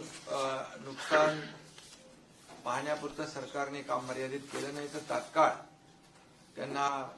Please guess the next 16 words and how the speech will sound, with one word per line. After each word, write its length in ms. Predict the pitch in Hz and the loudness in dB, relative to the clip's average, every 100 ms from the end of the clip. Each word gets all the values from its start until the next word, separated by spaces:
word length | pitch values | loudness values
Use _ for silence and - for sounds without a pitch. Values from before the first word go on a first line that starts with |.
| 131 | -6
दहा 220 | 127 131 | -4 -4
हजार 240 | 135 139 | -4 -4
रुपये 420 | 135 135 143 139 135 135 | -6 -4 -6 -6 -6 -6
तातडीची 460 | 123 127 131 127 | -6 -6 -12 -12
मदत 320 | 123 127 131 | -10 -8 -8
देण्याचाही 760 | 127 123 127 131 131 135 127 117 - - | -6 -4 -4 -4 -2 -2 -4 -10 -16 -14
निर्णय 280 | 117 123 127 | -10 -6 -6
घेतला, 360 | 110 110 135 | -6 -6 -6
त्याचंही 360 | 131 123 127 139 | -6 -6 -6 -2
वाटप 280 | 131 120 127 | 0 -2 -4
सुरू 280 | - 120 120 | -8 -10 -4
झालं. 240 | 123 127 - - - - - - - - - - - - - - - - - - - - - - - - - - - | -2 -2 -4 -12 -20 -20 -20 -20 -20 -20 -20 -20 -20 -20 -20 -20 -20 -20 -20 -20 -20 -20 -20 -20 -20 -20 -18 -12 2
यावेळी 340 | 147 156 165 | 6 8 6
जवळपास 680 | 165 151 151 156 170 165 - - - - - - - - - - - - - - - - | 6 4 2 4 4 4 0 2 4 2 -4 -8 -12 -12 -6 -6 -6 -16 -20 -20 -18 -2
तीनशे 720 | 151 156 156 170 180 175 165 - - - - - - - - - - - - - - | -2 0 0 2 4 4 2 -2 -14 -20 -20 -20 -20 -20 -20 -20 -20 -20 -20 -20 -10
बावन्न 520 | 131 127 143 160 170 | 4 6 6 4 0